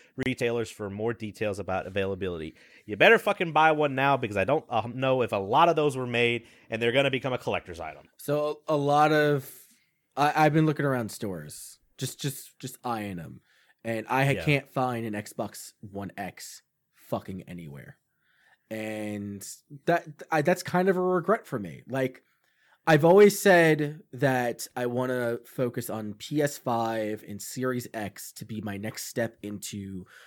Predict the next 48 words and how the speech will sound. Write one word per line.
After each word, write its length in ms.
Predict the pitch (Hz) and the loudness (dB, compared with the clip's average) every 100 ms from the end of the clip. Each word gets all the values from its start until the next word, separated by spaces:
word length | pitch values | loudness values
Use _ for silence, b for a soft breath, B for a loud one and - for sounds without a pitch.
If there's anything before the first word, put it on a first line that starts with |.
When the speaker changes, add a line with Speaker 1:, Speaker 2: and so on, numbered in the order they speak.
| B | B
Speaker 2:
four 360 | _ - 123 123 | _ -8 -4 -4
K 580 | - 120 110 107 104 92 | -4 -4 -4 -4 -6 -6
and, 280 | 95 92 87 - | -8 -12 -14 -10
like, 260 | 98 - _ _ _ - | -10 -12 _ _ _ 2
'cause 80 | 170 | 6
I 60 | |
didn't, 240 | 185 202 175 | 6 4 6
Speaker 1:
Yeah. 40 | |
Speaker 2:
I 60 | 185 | 8
didn't 180 | 214 196 | 8 6
wanna 180 | 196 185 | 2 4
take 320 | 180 175 - | 2 0 2
the, 140 | 165 | 0
the 140 | 147 151 | 0 -6
point 320 | - 143 - | -2 -4 -2
five 240 | 127 113 | -2 -2
step, 340 | - - 90 - _ _ | -4 -8 -8 -10 _ _
you 80 | 107 | -12
know? 160 | 98 92 | -10 -6
I 120 | 117 | -2
wasn't 280 | 131 151 165 | 4 4 4
sure 320 | 135 - 156 147 | -2 -2 0 2
that 260 | 143 131 | 2 0
Speaker 1:
Right. 100 | 85 - b b b b _ 165 | -2 -10 b b b b _ 4
Speaker 2:
is 260 | 175 170 | 4 6
my 140 | 190 180 | 6 6
investment 600 | 165 151 151 - 151 135 | 6 4 2 0 -4 -2
of 120 | 131 - | -6 -4
four 260 | 143 143 | 0 2
hundred, 320 | 131 135 131 - | 2 0 -2 -2
five 280 | 127 123 | -2 -2
hundred 280 | 123 113 113 | -4 -6 -4
dollars, 720 | 110 104 101 87 80 - - b b b b - | -2 -2 -2 -6 -12 -14 -16 b b b b -8
uh, 180 | 104 95 | -6 -6
jumping 320 | 113 120 123 | -4 -4 -6
from 160 | 127 113 | -8 -6
PlayStation 520 | 131 127 131 127 120 | -4 -4 -6 -8 -8
four 200 | 123 117 | -6 -4
to 80 | 107 | -8
P 200 | - 107 | -10 -10
S 80 | - | -10
four 140 | 95 | -14
Pro, 360 | - 170 160 156 | 0 4 6 4
from 180 | - 117 | -2 -10
Xbox 480 | 117 - 123 - 110 | -12 -6 -8 -8 -10
One 180 | 110 | -10
to 60 | 101 | -10
Xbox 600 | 98 - 110 95 - | -12 -12 -12 -12 -16